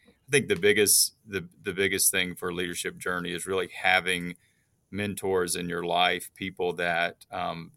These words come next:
that are good leaders, uh, that can help you define what leadership looks like,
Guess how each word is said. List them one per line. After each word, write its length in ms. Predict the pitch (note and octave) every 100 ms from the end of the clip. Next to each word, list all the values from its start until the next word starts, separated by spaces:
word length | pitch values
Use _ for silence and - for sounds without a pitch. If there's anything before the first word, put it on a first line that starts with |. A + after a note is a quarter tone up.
| -
that 160 | F2+
are 200 | F2+ F#2
good 200 | G2 G#2+
leaders, 580 | G2+ G#2+ G#2+ A2+ A2 - - _ _ _ -
uh, 180 | F2+ F2
that 160 | E2+
can 140 | - E2+
help 280 | G2 F#2 F#2+
you 120 | E2+
define 600 | E2+ - F#2 F2+ F2+ F2+ F2
what 200 | F2+ F2+
leadership 540 | F2+ F#2 - F2+ E2
looks 400 | - F2+ F#2 -
like, 480 | G2 G2 A2 - -